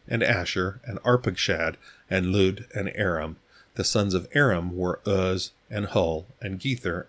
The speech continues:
and Mash. Arpachshad was the father of Shelah, and Shelah was the father of Eber.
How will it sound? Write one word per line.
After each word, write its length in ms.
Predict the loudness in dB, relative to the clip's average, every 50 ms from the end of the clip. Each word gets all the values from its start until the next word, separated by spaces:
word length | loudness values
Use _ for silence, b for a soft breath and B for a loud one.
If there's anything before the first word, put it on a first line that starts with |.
| -6
and 200 | -6 -6 -4 -4
Mash. 440 | -4 -4 -4 -4 -6 -8 -10 -12 -14 b b b b b b b b b 4
Arpachshad 640 | 4 4 4 0 -4 -4 -2 -2 0 -2 -2 -4 -2
was 160 | -4 -4 -2
the 100 | -4 -6
father 380 | -2 -2 -2 0 0 0 0 0
of 80 | 0
Shelah, 540 | -2 -2 0 0 0 0 0 -2 -4 -8 -12 -8 -6
and 160 | -6 -4 -4
Shelah 420 | -4 -2 0 0 0 0 0 -2
was 140 | -6 -8 -4
the 100 | -4 -4
father 400 | -4 -2 -4 -4 -2 -2 -2 -4
of 140 | -4 -4 -2
Eber. 360 | -4 -2 -2 -2 -4 -6 -6